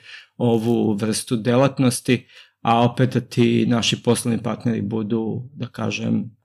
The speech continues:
kao ovi <laughs> koje već imamo, a, da su fair prema nama i da poštuju rokove plaćanja, da poštuju nas kao, kao porodicu i da poštuju nas kao, kao radnike.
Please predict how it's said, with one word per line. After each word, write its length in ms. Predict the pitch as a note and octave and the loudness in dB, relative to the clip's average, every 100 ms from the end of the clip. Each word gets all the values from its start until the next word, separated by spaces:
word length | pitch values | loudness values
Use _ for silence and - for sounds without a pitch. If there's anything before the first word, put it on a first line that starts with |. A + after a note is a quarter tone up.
| - | -2
kao 180 | B2 | 2
ovi 320 | A#2 A2+ G2+ - - | 2 2 0 -2 4
<laughs> 260 | G3+ E3 - | 6 6 6
koje 160 | D3+ C3 | 4 6
već 280 | C3+ - | 4 2
imamo, 360 | A#2 C3 D3 B2 - | -2 0 2 0 -2
a, 300 | A2 A2 A2+ | -4 -2 -2
da 160 | A2 A2 | -2 -2
su 640 | - - A2 A2 A2 - - _ A#2+ | -4 -2 0 0 -4 -8 -12 _ -8
fair 340 | - C#3+ C#3+ C3+ | 0 4 4 4
prema 260 | C3 B2 | 2 4
nama 640 | A#2+ B2 A#2+ A#2 A#2 A2 A2+ | 4 6 4 4 2 -2 -4
i 160 | A2 | -4
da 480 | G#2+ A2 A2+ - - - C3 - - _ | -4 -4 -4 -6 -8 -10 -12 -18 -20 _
poštuju 520 | B2+ A#2 - B2+ G#2+ | 0 0 0 -2 0
rokove 420 | G#2+ G#2 - A2+ G2+ | -2 -2 -2 -2 -2
plaćanja, 560 | A#2 G#2+ - A2+ A2+ | -2 -2 -2 -2 0
da 100 | A2 | -2
poštuju 520 | G#2 A2+ - - A2 | -4 -6 -4 -2 -2
nas 260 | A2 A2 G2+ | 0 -2 -4
kao, 480 | - G#2+ G#2+ G#2+ - _ _ _ _ - | -6 -4 -4 -6 -8 _ _ _ _ -6
kao 300 | A2 G#2+ G2+ - | -2 -2 -6 -6
porodicu 680 | A#2+ A2+ A#2+ G#2+ - A#2+ A2 | 0 2 0 -2 -6 -4 -4
i 240 | G#2+ G#2+ | -4 -6
da 180 | A2 G#2+ | -8 -10
poštuju 380 | G#2+ A2 - G#2+ | -8 -8 -6 -6
nas 200 | A2 A#2 | -4 -6
kao, 400 | - G#2+ A2 A2 - - - | -6 -4 -4 -6 -16 -20 -8
kao 180 | G#2+ | -4
radnike. 480 | G#2+ G2+ G2 F#2 A#2+ | 0 0 0 -4 -8